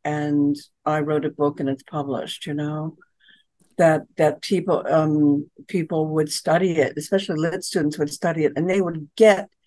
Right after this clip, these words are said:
how many times I used things in threes, how many times things appear in threes in my, in Stiff Hearts,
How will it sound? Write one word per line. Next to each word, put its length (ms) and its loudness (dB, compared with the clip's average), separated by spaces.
how 280 2
many 300 2
times 640 0
I 160 0
used 380 -2
things 380 -2
in 340 -4
threes, 580 -2
how 180 2
many 220 8
times 460 2
things 280 0
appear 400 -2
in 160 0
threes 480 -4
in 160 -4
my, 240 -2
in 220 0
Stiff 280 -6
Hearts, 480 -2